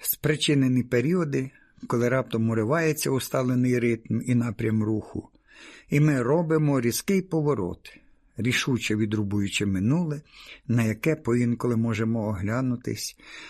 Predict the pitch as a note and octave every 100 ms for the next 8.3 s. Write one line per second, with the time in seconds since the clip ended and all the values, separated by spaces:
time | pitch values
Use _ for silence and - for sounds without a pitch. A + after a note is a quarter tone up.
0 | - _ - C3 C#3+ C3+ B2 C#3+ C3+ -
1 | B2+ A2 A2+ G#2 G#2+ C3 F3 D#3+ - C#3
2 | C3 - - - - _ A#2 A2 D3+ C3+
3 | A2 G#2+ A2 C3+ - A2+ A2+ G2+ - G#2
4 | - - - - _ _ _ _ _ -
5 | F#3+ A#3 G#3 F3 F3+ F3 D#3 C#3 C#3+ C#3
6 | - F#3+ - D3 - D3 B2+ - B2 -
7 | G2+ F2+ - _ _ _ _ - - D3
8 | C#3+ F3